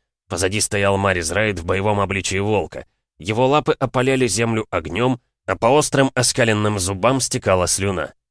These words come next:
Но это не сильно напугало старого демона,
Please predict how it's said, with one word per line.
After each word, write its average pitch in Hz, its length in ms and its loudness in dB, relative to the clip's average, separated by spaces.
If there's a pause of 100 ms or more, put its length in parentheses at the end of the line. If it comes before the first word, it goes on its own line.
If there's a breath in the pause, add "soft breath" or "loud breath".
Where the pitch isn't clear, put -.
(240)
Но 92 100 0
это 160 220 2
не 156 120 4
сильно 165 320 2
напугало 131 520 2
старого 92 400 0
демона, 123 360 0